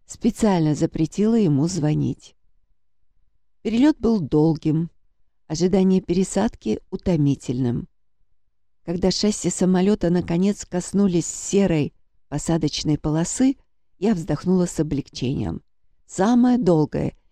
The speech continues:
и утомительная часть пути была позади. В самолете я спала,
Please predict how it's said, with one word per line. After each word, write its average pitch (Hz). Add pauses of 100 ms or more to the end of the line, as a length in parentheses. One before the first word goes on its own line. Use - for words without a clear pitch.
(140)
и 185
утомительная 180
часть -
пути 302 (300)
была 185
позади. - (1040)
В -
самолете 262
я 160
спала, 214